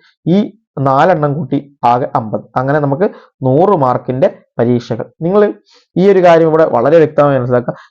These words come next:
ഇത് ഇത്രയും പൊതുവിജ്ഞാനം, സുപ്രധാന നിയമങ്ങൾ വരെയുള്ള പൊതുവിജ്ഞാനം പഠിച്ച അമ്പത് മാർക്കാണ്. ബാക്കി ഇതാ ഈ, ഈ പറയുന്ന മൂന്നാല് ടോപ്പിക്,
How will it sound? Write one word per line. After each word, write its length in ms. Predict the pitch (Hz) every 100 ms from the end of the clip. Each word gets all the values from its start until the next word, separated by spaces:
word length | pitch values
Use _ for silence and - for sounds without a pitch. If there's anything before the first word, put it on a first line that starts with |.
| -
ഇത് 180 | 143 147
ഇത്രയും 300 | 196 208 190
പൊതുവിജ്ഞാനം, 580 | 165 165 165 160 139 135
സുപ്രധാന 540 | 139 151 156 160 165
നിയമങ്ങൾ 540 | 147 147 151 160 170
വരെയുള്ള 400 | 160 147 147 151
പൊതുവിജ്ഞാനം 600 | 156 165 147 147 156 151 151
പഠിച്ച 260 | 123 120 160 - - -
അമ്പത് 460 | 117 131 143 139 127
മാർക്കാണ്. 460 | 117 117 - 135 - _ _ -
ബാക്കി 240 | 180 180
ഇതാ 140 | 175 165
ഈ, 380 | 170 208 220 - _ _
ഈ 160 | 220 247
പറയുന്ന 540 | 214 175 156 151 160 -
മൂന്നാല് 640 | 135 143 147 143 147 143
ടോപ്പിക്, 380 | 123 120 113